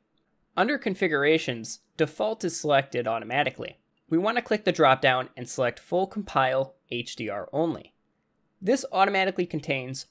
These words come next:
all compile settings that we need for our level to look and behave properly after the Wildfire update. Now let's quickly run through what each of these steps does and how they impact your computer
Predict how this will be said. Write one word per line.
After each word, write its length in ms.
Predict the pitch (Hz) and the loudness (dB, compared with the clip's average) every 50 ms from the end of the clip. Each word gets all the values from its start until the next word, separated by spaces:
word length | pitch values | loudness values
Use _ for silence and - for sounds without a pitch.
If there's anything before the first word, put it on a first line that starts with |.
| _ | _
all 200 | - 143 147 160 | 2 4 4 4
compile 480 | 180 - 202 185 - - 147 143 135 131 | 2 0 -6 -2 0 2 4 4 4 2
settings 400 | 127 - 123 120 123 120 117 - | 2 0 -2 -4 -4 -6 -6 -4
that 180 | 131 117 101 135 | -4 -4 -4 -4
we 140 | 135 135 | -6 -6
need 320 | 135 147 175 208 196 160 139 | -4 -4 -4 -4 -4 -8 -6
for 240 | - - 131 123 123 | -2 0 0 0 0
our 40 | |
level 300 | 123 123 123 123 131 143 | 0 0 0 0 0 -4
to 160 | 139 - - 113 | -4 -6 -6 -4
look 320 | 113 113 135 170 - - _ - | 0 0 0 0 0 -4 _ -10
and 140 | 123 123 113 | -8 -8 -6
behave 400 | 123 120 - 127 135 131 127 - | -8 -6 -4 -4 -4 -4 -6 -2
properly 640 | - 175 175 180 180 - 123 120 120 117 123 - _ _ _ _ _ _ - | 0 2 2 2 2 -2 -2 -2 -4 -4 -6 -10 _ _ _ _ _ _ -2
after 320 | 127 143 160 - - 139 | 0 0 0 0 -2 -2
the 100 | 127 131 | -2 0
Wildfire 600 | 127 139 139 135 135 123 120 - - 110 107 90 - | 2 2 4 4 2 2 0 -2 -4 -4 -2 -2 -2
update. 320 | 160 - - - 101 - - _ _ _ _ _ _ _ _ _ | -2 -2 -2 -6 -10 -10 -12 _ _ _ _ _ _ _ _ _
Now 200 | - 202 233 285 | 2 4 6 6
let's 200 | 294 285 277 - | 6 4 2 2
quickly 360 | - - 240 233 - 214 208 | -2 -4 -2 -2 -2 -2 -2
run 260 | 175 147 151 151 156 151 | -2 0 0 0 0 0
through 240 | 147 - 135 131 | -2 -4 -4 -2
what 160 | 123 117 107 - | -2 -4 -4 -4
each 220 | - 135 143 - | -6 -8 -4 -4
of 100 | 165 143 | -4 -4
these 220 | - 135 131 123 - | -4 -4 -6 -6 -6
steps 380 | - - 117 110 - - - | -4 -2 -2 -2 -4 -8 -10
does 480 | - - 151 151 135 - - - - - _ _ _ - | 0 4 6 6 6 4 2 -4 -12 -16 _ _ _ -8
and 140 | 123 135 | -8 -4
how 160 | 135 - 156 160 | 0 4 4 4
they 180 | 165 156 131 | 4 4 2
impact 400 | 131 135 135 - - 131 131 - | -2 -6 -4 -2 0 0 0 -2
your 100 | - 131 | -6 -8
computer 580 | - - 110 - - 147 156 156 156 156 - | -8 -10 -12 -6 -4 -2 0 0 0 0 -2